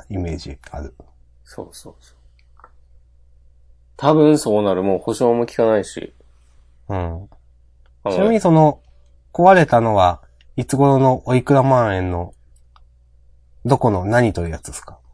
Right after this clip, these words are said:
Speaker 2: ソニーのアールエックス百という、
Speaker 1: うん。
Speaker 2: ちっちゃいデジカメで、
Speaker 1: うん。
Speaker 2: 四年ぐらい前に買って、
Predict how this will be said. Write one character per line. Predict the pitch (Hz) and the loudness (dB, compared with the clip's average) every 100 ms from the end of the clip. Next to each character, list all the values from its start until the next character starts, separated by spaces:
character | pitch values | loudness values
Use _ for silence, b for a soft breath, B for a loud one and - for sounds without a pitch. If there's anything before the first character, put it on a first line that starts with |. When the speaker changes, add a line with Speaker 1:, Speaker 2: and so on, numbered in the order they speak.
| _ _ _ _ _ | _ _ _ _ _
Speaker 2:
ソ | _ - 156 | _ -2 0
ニ | 127 110 101 | 0 -2 -4
ー | |
の | 98 95 107 | -4 -2 -2
ア | |
ー | 120 | -2
ル | 123 | -2
エ | |
ッ | 123 | -6
ク | - | -12
ス | - | -18
百 | 95 92 - - | -16 -16 -18 -14
と | 92 | -10
い | 80 78 73 | -8 -8 -10
う、 | - _ _ _ _ _ _ _ _ - | -14 _ _ _ _ _ _ _ _ -10
Speaker 1:
う | 92 | -10
ん。 | |
Speaker 2:
ち | - 101 | -8 -14
っ | - - | -14 -10
ち | 98 | -6
ゃ | |
い | 87 78 - | -6 -8 -12
デ | 73 | -18
ジ | - - | -18 -16
カ | 76 | -16
メ | 76 76 | -14 -6
で、 | 90 85 - _ _ _ _ _ _ _ | -4 -4 -6 _ _ _ _ _ _ _
Speaker 1:
う | 120 | -6
ん。 | 98 80 _ _ _ _ _ _ _ _ _ _ _ _ _ _ _ _ _ - | -6 -10 _ _ _ _ _ _ _ _ _ _ _ _ _ _ _ _ _ -6
Speaker 2:
四 | 123 107 | -2 0
年 | 131 165 175 185 | 0 0 -2 -2
ぐ | 185 | 0
ら | 151 107 | 0 0
い | 95 | -4
前 | 98 95 90 | -6 -8 -8
に | 82 | -10
買 | - 95 | -14 -20
っ | - _ - | -20 _ 0
て、 | 120 101 73 | 2 2 0